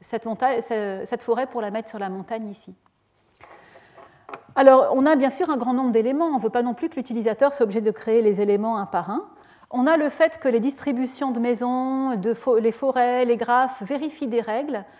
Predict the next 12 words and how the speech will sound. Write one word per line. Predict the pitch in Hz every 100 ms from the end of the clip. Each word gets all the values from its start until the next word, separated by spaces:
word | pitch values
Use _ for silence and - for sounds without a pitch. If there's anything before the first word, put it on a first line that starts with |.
| - -
et | 233
puis | - 302
ces | 311 277
éléments | 262 254 262 320
sont | 247
corrélés | 220 330 311 302 285
entre | 262 254 -
eux | 269 254
et | 220 220
avec | - 202 220
le | 202
terrain. | 190 196 277